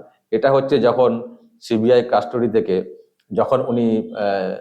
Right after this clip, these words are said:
মানে জেল কাস্টডিতে যাচ্ছিলেন, তার আগে আদালতে যখন তোলা হচ্ছিল, আহ, just একদিন আগে। আহ, দেখুন, আহ, আহ, কেমন চেহারাটা, কেমন চেহারাতে বদল এসছে,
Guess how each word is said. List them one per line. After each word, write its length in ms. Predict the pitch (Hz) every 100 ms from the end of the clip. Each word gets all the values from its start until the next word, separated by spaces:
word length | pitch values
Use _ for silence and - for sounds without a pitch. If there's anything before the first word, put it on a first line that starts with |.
| - _ _
মানে 320 | 107 104 92 92
জেল 200 | 139 185
কাস্টডিতে 440 | 151 143 143 135 127
যাচ্ছিলেন, 600 | 120 - 165 123 95 - _ _ -
তার 120 | 113
আগে 240 | 107 120
আদালতে 460 | - 110 135 139 135
যখন 340 | 113 127 113
তোলা 180 | 117 113
হচ্ছিল, 400 | 110 95 _ 151 107 90 _ _ _ _ _
আহ, 160 | 95 98
just 300 | 110 190 196 175 143 - 135 135
একদিন 300 | 117 123 123
আগে। 240 | 101 92 82 - _ _ _ _ _ _ _ _ _ _ _ 95
আহ, 520 | 98 98 98 101 101
দেখুন, 500 | 95 104 113 101 98
আহ, 260 | 95 92 - - -
আহ, 480 | 98 92 95 98 95 -
কেমন 300 | 101 101 98
চেহারাটা, 480 | - 101 - - 95 - - _ _ _ _
কেমন 320 | - 107 113
চেহারাতে 480 | - 110 107 104 104 95 - -
বদল 340 | 95 95 101 87
এসছে, 280 | 95 -